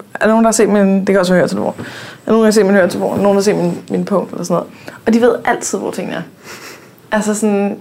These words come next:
jamen, øhm, du havde jo ikke nogen jakke på i morges, da du kom ind. Øh, så du har kun haft din, din taske.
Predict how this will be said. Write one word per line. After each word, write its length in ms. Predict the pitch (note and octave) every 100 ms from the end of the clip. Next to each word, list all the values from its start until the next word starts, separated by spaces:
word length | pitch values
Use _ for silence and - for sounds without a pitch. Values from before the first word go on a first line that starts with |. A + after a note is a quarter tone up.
| F#3+
jamen, 320 | G3 F#3+ F3+ -
øhm, 500 | F#3+ F#3 F3 F3 F3 - - _ _ _ _ - - - _ -
du 60 |
havde 120 | G#3 G3+
jo 40 |
ikke 120 | A3
nogen 140 | A3+ G#3+
jakke 280 | G#3+ G#3+
på 100 | G#3+
i 40 | F#3+
morges, 260 | F#3 F#3 F#3+
da 60 |
du 80 | F#3
kom 180 | F3+ F#3
ind. 220 | F#3 G3+ - - - _ _ -
Øh, 440 | F#3 F3+ E3+ E3+
så 100 | F3
du 60 | F3+
har 40 |
kun 180 | F3+ A3+
haft 340 | A3 G#3 G3+ -
din, 320 | F#3+ F3+ F3+
din 200 | F#3+ F3+
taske. 460 | F3+ F3 - G#3